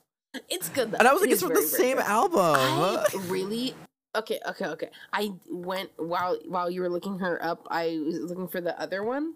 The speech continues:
Speaker 1: the, the, like, original, and, like, you're very much right that, like, the original album had that, like, same punky vibe. I really like how they, like, kinda, like, I feel like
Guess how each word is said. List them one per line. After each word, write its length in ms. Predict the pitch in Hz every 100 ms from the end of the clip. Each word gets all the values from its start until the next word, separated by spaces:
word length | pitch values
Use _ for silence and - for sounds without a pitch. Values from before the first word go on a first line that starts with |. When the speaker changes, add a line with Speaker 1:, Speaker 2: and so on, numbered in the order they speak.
| -
Speaker 1:
the, 140 | 180
the, 440 | 165 175 165 165 160
like, 180 | 160
original, 600 | 160 151 175 226 285 320 320 - - - -
and, 300 | 196 185 175
like, 300 | 170 160 - _ _ _ _ _ -
you're 360 | 196 196 202 185
very 320 | 170 160 180
much 280 | 175 165 -
right 540 | 151 113 135 175 -
that, 240 | 165 -
like, 240 | 156 151 160
the 160 | 165
original 320 | 160 165 170 165
album 400 | 160 165 165 156
had 400 | - 135 160 170
that, 240 | 175 -
like, 180 | 160 160
same 460 | - - 135 147
punky 420 | 170 - 147 - 202
vibe. 360 | 233 269 311 - - - -
I 120 | -
really 340 | 262 392 370
like 320 | 226 160 180 -
how 240 | - 156
they, 240 | 156 160
like, 460 | 151 147 123 - - _ _ _ _ _ _
kinda, 240 | - 190 175
like, 240 | 165 160 _ _ _ _ _ _ -
I 20 |
feel 180 | - 254
like 360 | 226 - -